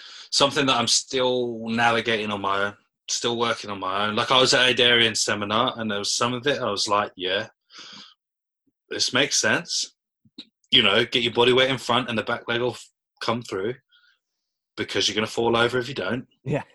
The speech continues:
Speaker 2: <laughs> yeah.
Speaker 1: Um, and, and, like, putting tension in the system. They were the two sort of, two big things that I, that I, I came away with. Um,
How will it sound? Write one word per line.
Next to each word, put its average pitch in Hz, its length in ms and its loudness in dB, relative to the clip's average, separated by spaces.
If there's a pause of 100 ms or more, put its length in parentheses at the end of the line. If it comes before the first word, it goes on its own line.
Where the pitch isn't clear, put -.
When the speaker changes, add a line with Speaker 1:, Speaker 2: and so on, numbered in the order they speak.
Speaker 2:
<laughs> - 240 -6
yeah. 147 140 0 (800)
Speaker 1:
Um, 107 640 2 (460)
and, 113 640 2
and, 113 160 2
like, 107 460 0
putting 131 200 -2
tension 131 400 0
in 131 80 -2
the 131 60 -4
system. 120 640 0
They 127 100 4
were 117 60 6
the 110 80 0
two - 240 4
sort 113 220 2
of, 110 80 -4 (100)
two 123 220 0 (100)
big 120 220 0
things 120 640 -2
that 104 160 -2
I, 101 340 0
that 107 140 -4
I, 104 200 -4 (220)
I 95 120 -8
came 107 320 -2
away 104 260 0
with. 120 240 -2 (640)
Um, 101 760 -2